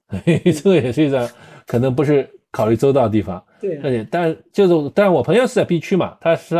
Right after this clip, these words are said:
Speaker 2: 嗯。
Speaker 1: 他跟我说，就是说，你们 A，A 区很多人其实所谓 A 区大佬，但是素质也很不好，就是跑过去的时候，什么防风毯啊，什么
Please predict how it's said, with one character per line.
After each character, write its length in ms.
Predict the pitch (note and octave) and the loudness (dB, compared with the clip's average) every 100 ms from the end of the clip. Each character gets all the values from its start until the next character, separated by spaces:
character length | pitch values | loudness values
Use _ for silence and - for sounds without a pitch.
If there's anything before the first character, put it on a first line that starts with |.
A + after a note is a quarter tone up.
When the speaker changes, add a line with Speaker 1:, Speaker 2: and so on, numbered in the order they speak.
| D#3+ | -4
Speaker 2:
嗯。 160 | E3 E3 _ | -6 -18 _
Speaker 1:
他 120 | G#3 | 0
跟 100 | A3+ | 2
我 100 | D3 | 2
说， 120 | A#2 | 0
就 140 | A2 G#2+ | -2 -4
是 80 | |
说， 280 | G#2+ G2+ G2 _ - | -4 -4 -6 _ -12
你 100 | G#2+ | -10
们 100 | A#2 _ | -10 _
A，A 580 | E3 E3 D3+ C#3 - G3 | 0 0 0 -12 -4 -2
区 120 | F#3+ | 0
很 140 | B2+ F#2+ | -2 -2
多 100 | A2+ | -4
人 120 | G#2+ | -4
其 140 | G#2+ | -6
实 180 | G2+ F#2+ - _ _ _ _ _ | -6 -8 -10 _ _ _ _ _
所 260 | - B2+ | -2 2
谓 140 | E3+ A3 | 4 2
A 100 | D3 | 0
区 160 | C3 B2+ | -2 -2
大 200 | A2+ F#2+ | -2 -2
佬， 140 | E2 | -6
但 180 | G2+ A2+ | -8 -6
是 160 | G2+ - _ _ _ | -6 -10 _ _ _
素 200 | - C3+ | -4 -4
质 120 | G2 | -2
也 60 | F2 | -8
很 180 | - | -10
不 120 | - G#2 | -14 -16
好， 160 | - | -16
就 120 | - A2 | -12 -10
是 120 | G2 _ _ _ _ _ _ _ _ - | -10 _ _ _ _ _ _ _ _ -6
跑 140 | B2 | 0
过 120 | B2 | 0
去 80 | C#3 | 0
的 60 | C3 | 0
时 60 | |
候， 360 | A#2+ A2+ G#2 G2 _ _ _ - | 0 0 -2 -6 _ _ _ -16
什 140 | - G#2 | -6 -4
么 100 | G#2 | -4
防 300 | - F#2+ G#2+ | -4 -4 -4
风 240 | C3 A#2+ | -4 -6
毯 320 | A#2 - E2+ | -8 -12 -12
啊， 460 | F2+ F#2+ G2 G2 G2 | -8 -4 -2 -2 -4
什 160 | G2 F#2 | -4 -6
么 260 | G2 G#2 | -6 -8